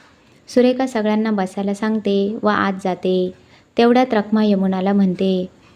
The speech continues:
"अगं यमुने, सून हाय, एवढं डोक्यावर घेणं बरं नवं." यमुना नाक मुरडते व तिच्याकडे दुर्लक्ष करून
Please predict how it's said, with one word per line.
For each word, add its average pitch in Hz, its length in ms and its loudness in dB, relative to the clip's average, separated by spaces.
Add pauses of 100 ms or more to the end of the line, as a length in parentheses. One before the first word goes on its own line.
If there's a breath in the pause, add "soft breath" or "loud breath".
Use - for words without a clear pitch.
(140)
"अगं 190 200 2
यमुने, 208 600 4 (280 loud breath)
सून 247 300 6
हाय, 202 500 2
एवढं 226 300 4
डोक्यावर 220 420 2
घेणं 208 320 2
बरं 196 240 4
नवं." 190 380 2 (560 loud breath)
यमुना 247 320 4
नाक 214 300 0
मुरडते 220 640 0
व 214 80 -2 (100)
तिच्याकडे 220 420 0
दुर्लक्ष 202 440 0
करून 208 440 2